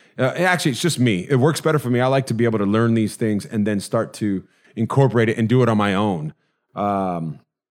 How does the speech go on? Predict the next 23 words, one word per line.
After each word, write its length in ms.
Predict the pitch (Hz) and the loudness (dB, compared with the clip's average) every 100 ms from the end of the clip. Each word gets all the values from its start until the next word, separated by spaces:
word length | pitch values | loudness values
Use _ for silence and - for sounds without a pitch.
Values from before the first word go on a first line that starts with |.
| _ _ _ _ - - | _ _ _ _ -20 -8
um, 340 | 110 98 95 104 | -4 -2 -2 -2
I 100 | 117 | 0
believe 220 | 117 113 | 0 2
you 80 | 117 | 2
learn 180 | 127 | 2
from 140 | 127 120 | 2 0
the 80 | 123 | 0
experts 380 | 131 - 151 | 0 0 0
and 140 | 110 110 | 0 2
then 120 | 107 | 2
you 60 | 101 | 2
put 220 | 123 113 | 0 2
your 100 | 117 | 2
own 120 | 120 | 4
little 140 | 113 | 2
spin 300 | 104 - 127 | -2 -2 0
on 120 | 104 92 | 0 -2
it. 80 | 80 | -4
So 220 | 110 101 | -2 0
my 160 | 101 123 | 0 0
meditation 460 | 135 127 127 120 | 0 0 -2 -2
isn't 220 | 110 110 | -2 -2
exactly 680 | 92 82 104 117 120 135 117 | -4 -4 -2 -2 0 -2 -2